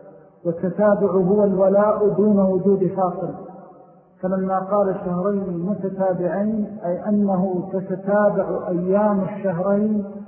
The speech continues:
دون وجود فطر بينها، ثم إذا وجد الفطر يفصل فيه بين أن يكون معذورا فلا يقطع،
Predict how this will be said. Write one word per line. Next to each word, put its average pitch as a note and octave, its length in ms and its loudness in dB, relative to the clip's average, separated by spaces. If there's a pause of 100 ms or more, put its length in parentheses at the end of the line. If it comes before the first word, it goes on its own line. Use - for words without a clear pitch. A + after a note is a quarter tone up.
(280)
دون A3 240 4
وجود G3 420 4
فطر G3+ 360 0
بينها، F3+ 580 0 (1080)
ثم G#3+ 200 4
إذا G#3 320 4
وجد G3+ 360 4
الفطر G#3 440 2 (680)
يفصل F#3 600 -2
فيه G#3 460 -2
بين F#3 200 0
أن F#3 140 0
يكون F#3 460 -2
معذورا F3 520 2 (120)
فلا E3+ 200 0
يقطع، G#3 420 0